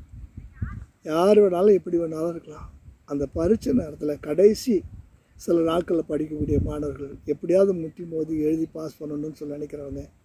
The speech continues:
பிட் அடிச்சாவது, முன்னாடி எட்டி பார்த்து, எப்படியாவது யாரையாவது பார்த்து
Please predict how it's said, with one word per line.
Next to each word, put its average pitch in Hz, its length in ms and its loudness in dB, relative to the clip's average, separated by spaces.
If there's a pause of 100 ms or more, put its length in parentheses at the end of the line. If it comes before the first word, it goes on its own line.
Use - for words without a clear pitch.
(460)
பிட் 180 320 8
அடிச்சாவது, 170 540 4 (680)
முன்னாடி 190 280 6
எட்டி 185 300 8
பார்த்து, 185 400 2 (300)
எப்படியாவது 180 500 4
யாரையாவது 175 560 4 (100)
பார்த்து 170 300 -4